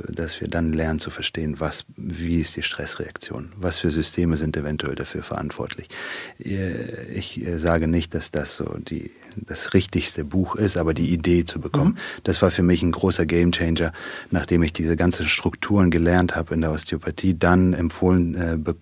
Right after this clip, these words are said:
Speaker 1: zu bekommen in der Osteopathie von Dozenten, "Ah, lest mal dieses Buch." Das hat mir nochmal Welten eröffnet, warum Muskulatur verspannt, warum Gefäße, äh, sich verengen und es nicht mehr versorgt und daraus resultieren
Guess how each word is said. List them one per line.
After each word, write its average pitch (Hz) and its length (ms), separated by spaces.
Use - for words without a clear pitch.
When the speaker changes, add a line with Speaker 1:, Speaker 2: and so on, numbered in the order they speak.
Speaker 1:
zu - 160
bekommen 80 360
in 90 120
der 82 120
Osteopathie 80 560
von 82 180
Dozenten, 85 400
"Ah, 90 260
lest 85 280
mal 82 80
dieses 82 260
Buch." 117 260
Das 90 160
hat 90 100
mir 90 100
nochmal 85 360
Welten 98 480
eröffnet, 92 560
warum 92 580
Muskulatur 82 680
verspannt, 76 540
warum 87 300
Gefäße, 85 580
äh, 80 300
sich 76 200
verengen 85 280
und 76 140
es 76 180
nicht 82 180
mehr 80 220
versorgt 76 580
und 76 160
daraus 73 480
resultieren 73 640